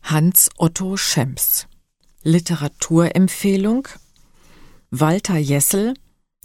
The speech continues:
Spurensuche neunzehnhundertfünfundvierzig.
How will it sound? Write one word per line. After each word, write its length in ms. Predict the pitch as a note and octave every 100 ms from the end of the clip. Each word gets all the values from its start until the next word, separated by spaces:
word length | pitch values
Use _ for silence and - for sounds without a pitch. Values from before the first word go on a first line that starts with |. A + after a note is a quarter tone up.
| - -
Spurensuche 1080 | - - - A#3 B3+ A3+ G3+ E3 G#3 - A#3+
neunzehnhundertfünfundvierzig. 2000 | G#3 F3+ F#3+ - G#3+ G3 F#3 F3 E3 - F3+ F3 D3+ C#3+ - D3 D3 - - - -